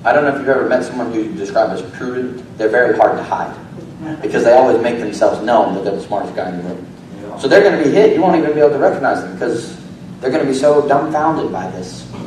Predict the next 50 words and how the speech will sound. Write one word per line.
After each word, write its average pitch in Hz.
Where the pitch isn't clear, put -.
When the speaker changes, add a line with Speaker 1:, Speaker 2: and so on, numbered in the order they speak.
Speaker 1:
by 123
this 127
marvelous 127
work, 151
which 123
is 117
the 139
cross. -
Speaker 2:
Yeah. -
Speaker 1:
'Cause 120
then 127
you 139
look 139
in 135
Corinthians 135
one 135
eighteen 131
that 120
we 120
were 123
looking 120
at 110
already. -
You 110
don't 123
have 123
to -
turn 123
there. 107
We 113
already 110
looked -
at 98
it. 107
Is -
that 117
the -
cross -
is -
foolishness 143
to -
them 135
that 135
perish, 180
but 127
it's 123
the 117
power 135
of -
God 139